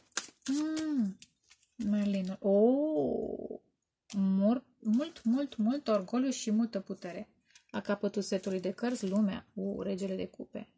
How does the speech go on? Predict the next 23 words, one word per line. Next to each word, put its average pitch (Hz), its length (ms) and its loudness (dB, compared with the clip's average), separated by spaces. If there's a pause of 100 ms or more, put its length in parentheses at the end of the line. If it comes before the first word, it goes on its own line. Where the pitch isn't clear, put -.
(360)
Hm. 214 140 -4 (2000)
Regele 349 460 6
de 240 160 6
cupe, 190 320 -2
care 262 240 2
s-a 285 160 2
separat 277 560 2
eventual 208 520 2
de 202 80 0
un 190 80 2
semn 208 280 2
de 214 320 0 (100)
aer 170 480 -8 (120)
pentru 196 380 -6
unii 196 240 2
dintre 190 320 -4
voi 208 360 -4 (160)
sau - 200 -4 (140)
de 202 60 -4
un 196 80 0
semn 190 200 -4
de 190 100 -6
pământ. - 600 -10